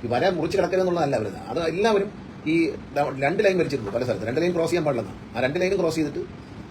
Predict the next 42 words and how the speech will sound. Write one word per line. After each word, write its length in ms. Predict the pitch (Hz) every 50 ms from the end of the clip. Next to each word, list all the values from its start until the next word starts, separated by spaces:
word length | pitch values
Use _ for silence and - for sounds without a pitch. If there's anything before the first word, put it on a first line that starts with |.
| - -
സിംഗിൾ 160 | 170 180 202 208
ലൈൻ 100 | 208 202
വലിച്ചതും 240 | 190 180 185 190 185 156
ക്രോസ് 120 | 151 143
ചെയ്യാൻ 140 | 143 139 123
പാടില്ല. 140 | 113 104 113 135
അതെല്ലാം 220 | 151 170 208 208 -
ക്രോസ് 140 | 170 170 -
ചെയ്തുകൊണ്ട് 220 | 175 170 156 156 165
നമ്മൾ 180 | 165 175 185 190
ഏത്, 120 | 226 233 240 - - - - 170
ഏത് 100 | 196 202 -
ടേണിങ്ങിലൂടെ 320 | 165 170 190 190 175 170 160
നിങ്ങൾക്ക് 200 | 156 139 139 139
പരിശോധിക്കാം 380 | 131 127 135 131 127 139 - - - - - - - -
ഇത്തരത്തിൽ 280 | 127 160 151 156 160 156 156 - - -
കയറി 140 | 131 135 143
വരാം. 100 | 131 127
അപ്പോൾ 100 | 135 143
ഞങ്ങളൊരു 220 | 156 185 185 190 185
പദ്ധതി 180 | 156 - 180 180
തയ്യാറാക്കിയിരിക്കുന്നത്, 600 | 180 165 151 151 143 147 139 131 135 127 - - - - - 110
ആ, 20 | 120 120
മോട്ടോർ 180 | 135 147 - 175
വെഹിക്കിൾ 180 | 180 175 175 143
ഉദ്യോഗസ്ഥന്മാരെ 440 | 147 156 151 151 151 143 135 135 143 135
അവരുടെ 180 | 147 143 147 135
സ്വന്തം 180 | 143 143 180 160
കാറിലോ 260 | 151 143 139 131 147 151 - - - - - - - -
അല്ലെങ്കിൽ, 260 | 127 143 156 170 180 170 - - 139
ആ, 20 | 139 135 135 123 113 - 98 110
അവരുടെ 180 | 131 147 147 143 143 135 131 135
ഒഫീഷ്യൽ 240 | 147 156 147 170 156
വണ്ടിയിലോ 260 | 143 131 135 127 139 139 - - -
ഒരു 100 | 127 120 123 - - - - - 135
ഡാഷ് 200 | 151 175 180 -
ക്യാമറ 180 | 156 147 143 135 117
വയ്ക്കാൻ 160 | 107 113 -
പറയും. 160 | - - - - - - - -
ആ 60 | 127 131
ഡാഷ് 160 | 147 160 165 -
ക്യാമറ 180 | 190 190 190